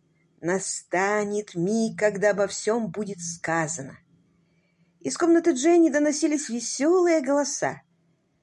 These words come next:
Подходя к двери, Розамунд, не оборачиваясь, сообщила: «Ой, я совсем забыла тебе сказать. Николас же пришёл. И мне хотелось, чтобы вы познакомились». Он рассердился,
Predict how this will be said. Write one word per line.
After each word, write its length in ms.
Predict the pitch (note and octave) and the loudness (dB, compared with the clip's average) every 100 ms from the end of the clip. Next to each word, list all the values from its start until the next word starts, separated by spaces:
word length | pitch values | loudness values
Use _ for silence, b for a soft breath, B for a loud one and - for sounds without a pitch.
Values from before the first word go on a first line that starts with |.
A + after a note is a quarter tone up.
| _ _ _ | _ _ _
Подходя 640 | G3+ - B3 D4 D#4 A#3 F#3+ | -8 0 2 6 6 6 0
к 120 | G#3+ | -4
двери, 460 | C4 E4 E4 - - | 0 2 2 0 -2
Розамунд, 640 | A3+ B3 B3+ D#4 D#4 C4+ | -2 0 2 2 0 -2
не 80 | A#3+ | -2
оборачиваясь, 560 | A#3 C4+ C#4 B3+ B3+ | 0 0 -2 -4 -4
сообщила: 540 | - A#3 - D#3+ D3 - _ _ _ _ _ _ _ - | -4 -4 -4 -8 -8 -14 _ _ _ _ _ _ _ -8
«Ой, 280 | G3+ F#3 D#3+ - | -4 -2 -4 -8
я 180 | F3 | -6
совсем 400 | F#3 F#3+ - C#4 | -4 -4 -2 -2
забыла 340 | B3+ A3 C4+ C#4+ | -2 0 0 0
тебе 200 | B3 B3+ | -2 -6
сказать. 440 | - B3+ A3 - b b b - | -4 -2 -2 -2 b b b -12
Николас 480 | F#3+ F#4+ E4+ G#3+ E3 | -2 0 2 2 2
же 140 | E3 | -2
пришёл. 440 | E3 D3+ - C3 - _ _ _ _ _ _ _ _ _ | -4 -6 -6 -8 -10 _ _ _ _ _ _ _ _ _
И 100 | F#3+ | -2
мне 180 | F#3+ G#3 | 0 0
хотелось, 420 | B3+ D#4 B3+ C#4+ | -2 -2 0 0
чтобы 260 | - A3+ G#3 | -2 -2 -2
вы 120 | G#3 | -2
познакомились». 840 | A3+ C4+ C#4 C#4 E3+ E3+ F3 - _ _ _ _ _ _ _ _ _ _ _ _ _ _ _ - | -4 -4 -4 -2 -4 -4 -8 -16 _ _ _ _ _ _ _ _ _ _ _ _ _ _ _ -6
Он 340 | F#3 A3 - _ _ - | 0 0 -2 _ _ -2
рассердился, 1040 | B3+ C4 - D4 G#3+ D#3 C3 - G#2+ - | -2 0 0 0 0 -4 -4 -6 -6 -8